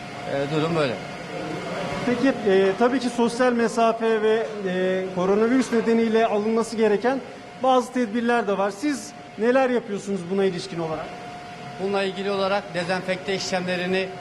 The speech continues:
Speaker 1: haftada bir iş yerlerinde, servis araçlarımızda da günlük dezenfekte işlemleri yapılıyor. Çalışanlarımız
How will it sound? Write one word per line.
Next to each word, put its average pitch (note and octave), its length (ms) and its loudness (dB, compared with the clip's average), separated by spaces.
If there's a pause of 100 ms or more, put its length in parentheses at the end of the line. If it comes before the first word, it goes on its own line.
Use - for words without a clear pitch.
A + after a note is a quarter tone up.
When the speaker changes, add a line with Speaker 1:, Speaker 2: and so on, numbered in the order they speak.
Speaker 1:
haftada F3 480 -2
bir F3+ 120 -4
iş F#3 240 -4
yerlerinde, D#3+ 560 -2 (400)
servis E3+ 340 -2
araçlarımızda F3 800 0
da F3+ 80 2
günlük F3 440 0 (520)
dezenfekte E3 540 -2
işlemleri E3+ 500 -2
yapılıyor. D#3 540 0 (340)
Çalışanlarımız E3+ 840 -2